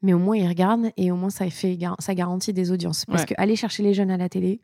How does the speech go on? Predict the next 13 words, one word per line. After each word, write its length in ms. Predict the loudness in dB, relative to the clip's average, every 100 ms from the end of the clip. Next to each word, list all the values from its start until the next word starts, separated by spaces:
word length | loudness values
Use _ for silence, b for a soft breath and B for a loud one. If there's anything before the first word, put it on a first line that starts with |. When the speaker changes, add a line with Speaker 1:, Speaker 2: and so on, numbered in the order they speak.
| B B B B B B B -4
Speaker 1:
extrêmement 400 | -4 0 0 2
compliqué. 320 | 0 0 0
Enfin, 140 | 2 2
moi, 140 | 2
j'ai, 300 | 4 4 2
j'ai 200 | 2 0
trente-six 400 | 0 -4 -2 0
ans, 80 | 2
je 40 |
me 100 | 0
considère 400 | -2 -4 0 0
plus 160 | 2 0
comme 200 | 2